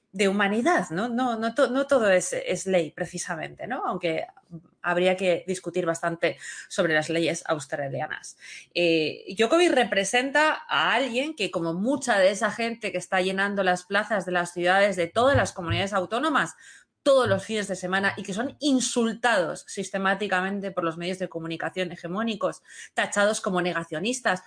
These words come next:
como siempre lo han sido, eh, tachados como fachas, ¿no? Se ha levantado de una vez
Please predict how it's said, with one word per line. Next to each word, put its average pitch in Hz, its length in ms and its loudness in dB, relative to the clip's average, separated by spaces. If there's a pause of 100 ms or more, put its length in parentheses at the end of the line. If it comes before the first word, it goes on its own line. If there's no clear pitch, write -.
(220)
como 151 200 -10
siempre 190 260 0
lo 185 60 2
han 165 240 -2
sido, 180 440 2
eh, 143 720 -4
tachados 185 480 0
como 151 220 -10
fachas, 247 640 -4 (240)
¿no? 214 240 -6 (260)
Se - 160 -2
ha 226 60 0
levantado 226 680 4
de 208 220 4
una 285 260 4
vez - 380 4